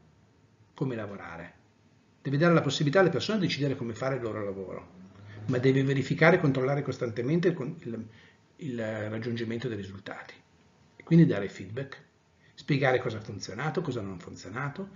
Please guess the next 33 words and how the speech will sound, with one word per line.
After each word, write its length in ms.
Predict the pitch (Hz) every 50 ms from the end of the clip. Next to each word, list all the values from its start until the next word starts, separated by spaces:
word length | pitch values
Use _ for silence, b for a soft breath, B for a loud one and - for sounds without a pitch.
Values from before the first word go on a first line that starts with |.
| B B B B
eventualmente 760 | - 226 208 196 196 190 180 202 196 196 185 175 170 170 196
rinnovare 420 | 190 185 180 160 147 127 113 107 104
la 80 | 110
delega, 420 | 107 117 123 - - 120 113 - - - _ _ _ _ _ _
ma 120 | - 123
è 20 | 110
un 60 | 110
meccanismo 400 | 117 113 - 127 123 117 135 120
delicato, 480 | 107 101 92 - - - - - - - - - _ _ _ _ _ _ _
non 140 | - 117 117
è 40 |
un 120 | 110 107 107 104
meccanismo 400 | 107 - - 107 104 - 98 -
scontato, 580 | 95 85 82 85 82 - - - - - - - - - - - - _ _ -
eh? 180 | - 127 160 170 165 - - - B B B B B B B B B B B B B B
Questi 200 | - 196 202 -
sono 160 | - 143 123
proprio 200 | 107 113 120 123
i 40 | 117
principi 420 | - 127 117 - - - - 135
chiave. 340 | - - - - - - - - - - - - - - - _ _ _ _ _ _ _ _ _ _ _ _ _ _ _ - - - - - - - - - - - - - - - - - -
L'altro 340 | - 151 160 165 170 170 165
tema 220 | - 202 185 170
centrale 580 | 165 - 160 151 143 185 185 208 190 147 127 120
io 100 | 120 117
credo 240 | - 131 127 127 120
che 120 | 113 117
sia 260 | - - - 135 135
il 100 | 135 120
tema 300 | - 131 120 123 139 143
del 320 | 135 113 110 113 123 139 -
perché 560 | - - - 127 117 107 107 - 180 175 139
delegare. 580 | 120 104 101 98 98 101 87 85 90 101 95